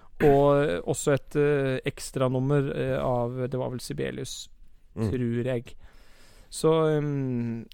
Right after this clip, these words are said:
Speaker 1: altså, det der med live underholdning, altså. Eh, og, og jeg bare, det var bare,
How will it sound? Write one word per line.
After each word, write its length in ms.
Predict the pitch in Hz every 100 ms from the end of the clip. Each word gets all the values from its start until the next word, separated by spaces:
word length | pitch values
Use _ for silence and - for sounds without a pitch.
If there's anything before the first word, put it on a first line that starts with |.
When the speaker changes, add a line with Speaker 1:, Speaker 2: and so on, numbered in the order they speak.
| -
Speaker 1:
altså, 180 | 170
det 100 | 175 170
der 80 |
med 120 | 170 190
live 280 | 131 117 143
underholdning, 420 | 151 131 120 165
altså. 240 | 220 - 131 -
Eh, 280 | 156 147 151 -
og, 140 | 175 -
og 80 | 185
jeg 100 | 185
bare, 240 | 190 170 - - - - -
det 80 |
var 80 | 175
bare, 280 | 190 180 -